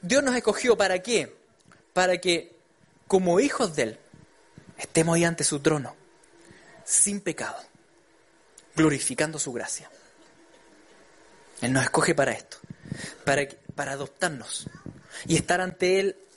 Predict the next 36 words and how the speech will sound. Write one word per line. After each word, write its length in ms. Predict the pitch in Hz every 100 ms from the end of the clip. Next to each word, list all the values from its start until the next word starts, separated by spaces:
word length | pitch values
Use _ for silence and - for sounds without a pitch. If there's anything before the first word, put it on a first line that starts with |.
| _
en 140 | 185
santidad, 640 | 180 196 190 196 190 151 113 _ _ _ - - _
glorificando 580 | 165 156 139 139 156 151
su 140 | -
gracia. 380 | 117 - - - - - - - - - - - - - - - -
El 140 | 170 170
tema 180 | 226
de 60 | 226
la 80 | 190
santidad, 600 | - 196 180 196 175 151
de 80 | 147
la 100 | 143
vida 200 | 185 196
en 60 |
santidad, 520 | - 170 147 170 165
por 120 | 156 143
tanto, 240 | 156 151
es 60 | 151
muy 160 | 160
importante. 540 | 156 143 - 131 - - - - -
Es 120 | 139
algo 200 | 151 175
que 80 | 165
tenemos 340 | 156 165 180 165
que 140 | 160
considerar 520 | 156 147 147 160 196
porque 380 | 151 - 151 143 - -
es, 180 | - 170 - - _ -
eh, 220 | 180 170 -
un 240 | 190 190 180
para 320 | 196 185 175
qué. 240 | 233 180 - _ _ _ _ _ _ _ _ _ _ _ - _ _ _ -
El 60 |
Señor 220 | - 165 196
nos 100 | 175
escogió 640 | - 156 - 208 202